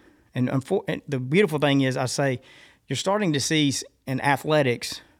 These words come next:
some really loving leaders rise up, and they're, and they're very hard to beat, because when you have this whole team that's, that is there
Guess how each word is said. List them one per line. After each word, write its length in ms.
some 200
really 260
loving 540
leaders 440
rise 360
up, 280
and 100
they're, 180
and 160
they're 140
very 640
hard 640
to 80
beat, 420
because 260
when 120
you 80
have 180
this 160
whole 320
team 540
that's, 260
that 260
is 220
there 460